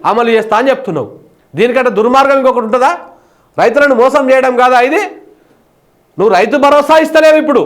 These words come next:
రైతు బందే ఇస్తున్నావు. అదే కేసీఆర్ రైతుల కోసం పెట్టినటువంటి ఏడు వేల ఏడు వందల కోట్ల రూపాయలు ఆడబెట్టుకొని నువ్వు ప్రగ-, ప్రజాభవన్లో కూర్చొని మీ మంత్రులు, మీ మంది మాగదం అంతా కూర్చొని బాగా మెక్కి తినడానికి పైసలకు ఉంటాయి మీకు,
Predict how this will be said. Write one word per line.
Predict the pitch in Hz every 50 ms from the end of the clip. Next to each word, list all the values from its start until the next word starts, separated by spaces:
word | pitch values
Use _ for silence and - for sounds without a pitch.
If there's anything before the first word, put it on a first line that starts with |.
| - 196
రైతు | 226 254 220 262
బందే | 233 262 254 247 285 294 285
ఇస్తున్నావు. | 285 - 285 247 220 - - - - - - -
అదే | - 202 262 302 320
కేసీఆర్ | 311 311 311 311 - - 294 302 302 302 302 277 240 - - - - - _ - 110 117
రైతుల | 170 214 269 254 311 311
కోసం | 311 302 294 294 302 285 277
పెట్టినటువంటి | 285 277 285 285 285 277 285 277 269 285 254 233 262
ఏడు | 294 302 302
వేల | 302 294 294 294 285 285 285
ఏడు | 285 277
వందల | 277 277 277 277 277
కోట్ల | 269 269 262 254 262
రూపాయలు | 254 262 262 254 285 302 320 320
ఆడబెట్టుకొని | 294 285 269 262 262 262 262 - 277 269 240 226 240 311 370 370 - - - _ _ _ _ _ _ _ _ _ -
నువ్వు | 190 254 285 285 294 294 285 277 262
ప్రగ-, | 262 - 240 233 254 262 262 262 -
ప్రజాభవన్లో | 226 226 294 302 302 285 294 285 294 294 294 285
కూర్చొని | 277 277 277 277 294 285 277 285 285 262 - - - - -
మీ | 151 208 254
మంత్రులు, | 269 254 262 269 254 302 302 302 302 294
మీ | 285 285 285
మంది | 269 240 240 262 285 302
మాగదం | 285 277 277 277 269 277 269
అంతా | 269 269 247 247 285
కూర్చొని | 269 240 269 - 285 285 277 285 277 269 254 262 - - - 135
బాగా | 139 - - 262 285 302 277
మెక్కి | 226 220 240 233 - 302
తినడానికి | 311 302 294 294 294 285 285 269 269 277
పైసలకు | 226 240 - 285 285 277 262
ఉంటాయి | 254 - 247 226 220
మీకు, | 196 196 185 190 220